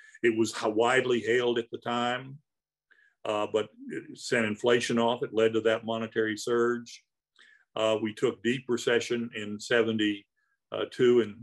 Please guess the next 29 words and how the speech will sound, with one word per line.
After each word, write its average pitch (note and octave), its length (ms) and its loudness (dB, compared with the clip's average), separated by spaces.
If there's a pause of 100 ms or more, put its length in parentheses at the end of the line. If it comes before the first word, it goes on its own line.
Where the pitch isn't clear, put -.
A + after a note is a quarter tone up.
(100)
uh, G#2 160 -6
seventy-three A#2 680 2
and G#2+ 100 -4
seventy-four, B2 840 0 (640)
uh, G#2+ 360 0
but A2+ 240 -4 (300)
the A2+ 100 -4
Fed A#2+ 240 2
never A#2+ 240 2
really A#2+ 340 4
contained A#2+ 520 -4
the A2+ 40 -2
monetary A#2 500 -2
growth. D3 400 -4 (1040)
Uh, G#2+ 460 -4 (100)
and, A#2 280 0
and A2+ 180 -2
so, A2+ 440 4 (460)
uh, A2 280 -4 (160)
we A#2 160 0
were A2+ 320 0
constantly C3 680 0
on A#2 160 0
this A#2 220 -4
roller C#3 300 2
coaster G#2 440 -4
of G#2+ 100 -2
a G#2+ 80 2
money A#2+ 300 -2